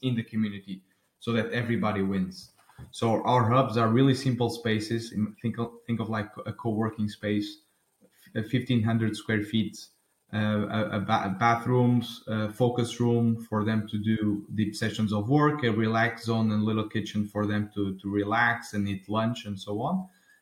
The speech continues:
And the rest is pretty much a collaborative space. So tables facing each other, peer-to-peer work, like a co-, proper co-working space. It's open eight A M to six P M, thirty learners, more or less, two learning coaches,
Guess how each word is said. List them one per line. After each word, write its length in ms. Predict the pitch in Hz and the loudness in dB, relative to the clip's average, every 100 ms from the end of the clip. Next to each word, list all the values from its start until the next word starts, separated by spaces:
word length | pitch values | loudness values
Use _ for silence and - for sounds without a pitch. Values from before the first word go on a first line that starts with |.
| _ | _
And 160 | 117 117 | -2 4
the 100 | 123 | 4
rest 380 | 117 127 127 - | 6 4 2 -2
is 120 | 110 | -6
pretty 260 | - 123 117 | -2 2 4
much 520 | 117 113 - - - | 2 0 -4 -10 -6
a 160 | 107 104 | -4 -2
collaborative 760 | 104 110 113 110 107 - 101 - - _ | -2 0 2 0 -2 -2 -2 -4 -18 _
space. 500 | - - 104 95 95 | -20 -2 0 0 -2
So 220 | 95 95 92 | 0 0 2
tables 380 | 110 110 107 - | 2 2 -2 0
facing 340 | 104 101 104 | 0 2 0
each 220 | 98 - | 0 0
other, 280 | 104 104 98 | 0 0 0
peer-to-peer 640 | 92 104 101 95 101 101 | 0 0 0 -4 0 0
work, 360 | 95 110 139 - - | 2 0 -2 -6 -10
like 300 | 104 101 - | -4 -4 -6
a 80 | 69 | -16
co-, 280 | - 120 - | -4 -2 -2
proper 380 | - 120 117 107 | -2 -2 0 -4
co-working 580 | - 110 113 110 110 | -2 -2 0 -2 -4
space. 480 | 104 - 165 226 - _ _ _ - _ - | -4 -4 -4 -6 -14 _ _ _ -20 _ -4
It's 220 | 113 - | -4 2
open 340 | 123 123 113 | 2 4 2
eight 160 | 117 117 | 4 4
A 100 | 120 | 4
M 140 | 113 | 4
to 80 | - | 0
six 300 | - 117 - | -4 -6 -6
P 200 | - 120 | -2 0
M, 480 | 143 190 185 - - _ | 4 4 4 2 -8 _
thirty 340 | - 123 120 127 | 2 4 4 4
learners, 540 | 120 127 151 156 139 | 6 6 4 2 2
more 200 | 131 123 | 2 2
or 60 | 120 | 2
less, 420 | 127 151 156 - | 2 0 -2 -6
two 200 | - 120 | -4 0
learning 400 | 120 120 117 117 | 4 4 2 2
coaches, 500 | 127 151 - - | 2 0 -6 -14